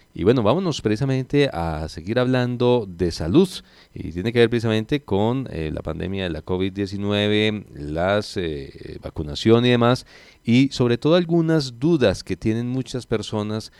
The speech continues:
con respecto a la tercera dosis. Eh, eh, dudas acerca de si es seguro o no es seguro que después de tener un esquema completo con una vacuna determinada, el, el refuerzo sea de otra,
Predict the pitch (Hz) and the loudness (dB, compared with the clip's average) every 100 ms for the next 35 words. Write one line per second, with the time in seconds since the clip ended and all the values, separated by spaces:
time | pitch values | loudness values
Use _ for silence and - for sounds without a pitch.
0 | _ - 87 82 - 85 - 92 82 _ | _ -10 -8 -6 -4 -4 -2 -4 -4 _
1 | 90 78 - 82 92 98 92 98 98 - | -8 -8 -6 -8 -6 -4 0 0 0 -4
2 | 82 82 98 - 78 - - - _ _ | -6 2 2 2 -8 -12 -16 -18 _ _
3 | - 80 73 73 73 - - 78 76 - | -12 -8 -6 -6 -6 -8 -10 -10 -10 -8
4 | 85 101 107 113 90 87 - 104 90 87 | 0 4 4 2 -2 -2 0 -2 -2 -4
5 | 87 104 92 113 135 113 90 92 101 123 | -4 -6 0 2 6 4 4 0 -2 -4
6 | 104 117 107 147 - _ _ _ - 85 | -2 0 2 -2 -6 _ _ _ -4 2
7 | 101 123 117 - 82 98 95 120 101 95 | 2 2 -6 -14 -6 -4 -4 -4 -4 -4
8 | 113 117 - 120 117 - 90 87 92 120 | -4 -6 -4 -2 -2 -2 -2 0 0 0
9 | 101 90 92 113 113 90 78 - 78 78 | 0 0 0 2 2 0 -2 -10 -16 -14
10 | 78 - - 110 120 120 135 131 135 127 | -10 -6 -2 0 0 0 -2 -2 0 2
11 | 143 127 92 85 80 82 80 85 98 95 | 2 0 -4 -4 -4 -6 -6 -2 -2 -2
12 | 120 - 120 113 90 - 151 - 85 71 | -6 -2 0 0 -2 2 0 2 0 0